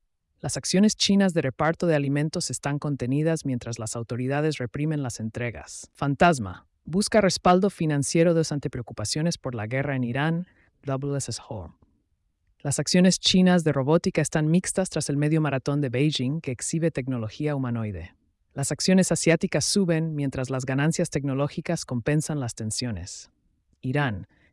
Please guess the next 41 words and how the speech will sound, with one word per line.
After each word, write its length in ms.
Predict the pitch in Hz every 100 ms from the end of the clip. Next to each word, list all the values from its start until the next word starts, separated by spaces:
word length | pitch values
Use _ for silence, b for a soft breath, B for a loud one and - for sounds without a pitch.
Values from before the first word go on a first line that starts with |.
| _
China 320 | - 190 196
mantiene 380 | 170 143 160 160
estable 400 | - 156 151 160
la 120 | 143
tasa 340 | - 143 - 131
L 120 | 127
P 100 | 110
R. 280 | 98 90 - _ _ _ _ _
Exclusiva. 760 | - - 120 113 135 107 101 _ _ _ _ -
La 160 | 139
U 240 | 147 175 185
E 160 | 196
impulsará 580 | 170 156 156 139 139 147
la 120 | 170
diversificación 880 | 151 127 117 - - 120 113 - 156
del 140 | 160 147
combustible 640 | 120 110 113 - 175 180
para 180 | 156 123
aviones 520 | 110 135 156 180 - -
ante 280 | 147 147 139
la 80 | 131
amenaza 440 | 131 135 160 175
que 100 | 127
supone 420 | - - 143 147
la 120 | 123
guerra 280 | 110 135 139
en 80 | 123
Irán 420 | 107 120 135 147
para 200 | - 104
el 100 | 101
suministro. 800 | - 104 101 110 - - - - _ _ _ _
China 240 | - 190 196
mantiene 460 | 170 151 185 196
la 140 | 185 147
tasa 280 | 160 - 175
de 80 |
interés 380 | 160 143 139 156
preferencial 640 | - 160 135 127 127 160 160
vigente 580 | 131 - 175 175 160
por 300 | 156 127 117 -
once 340 | 165 190 175